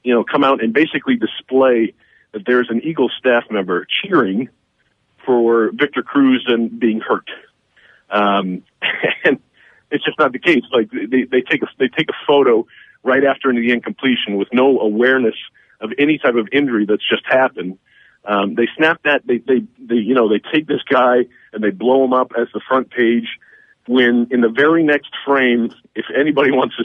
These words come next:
slow down, and thank you to Deadspin and USA Today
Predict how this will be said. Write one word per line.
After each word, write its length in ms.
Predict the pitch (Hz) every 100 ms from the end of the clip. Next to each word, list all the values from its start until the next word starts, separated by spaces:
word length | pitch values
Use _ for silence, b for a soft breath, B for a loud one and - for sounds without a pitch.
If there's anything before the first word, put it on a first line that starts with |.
| -
slow 140 | 127
down, 240 | 117 123 110
and 100 | -
thank 220 | 156 165
you 80 | 123
to 80 |
Deadspin 800 | 98 127 127 - 131 127 123 117 107
and 440 | 110 98 95 92 - _
USA 520 | 104 120 123 - 110
Today 520 | 92 107 120 117 110